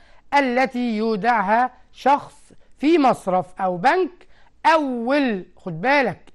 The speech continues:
"الأول كل تلات شهور". طيب أنا عايز أمشي معاك واحدة واحدة في التمرين ده اهو،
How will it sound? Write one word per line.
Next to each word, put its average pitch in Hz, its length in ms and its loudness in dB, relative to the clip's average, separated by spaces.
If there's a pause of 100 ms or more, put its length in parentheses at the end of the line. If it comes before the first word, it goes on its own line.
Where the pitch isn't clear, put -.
"الأول 302 720 -2 (300)
كل 262 320 0
تلات 277 500 0 (280)
شهور". 214 460 0 (800)
طيب 190 300 0 (220)
أنا 294 160 0
عايز 370 400 0
أمشي 320 300 -6
معاك 269 320 -6
واحدة 247 320 -2
واحدة 240 240 -2
في 165 60 -16
التمرين 214 420 -10
ده 233 80 -2
اهو، 349 220 0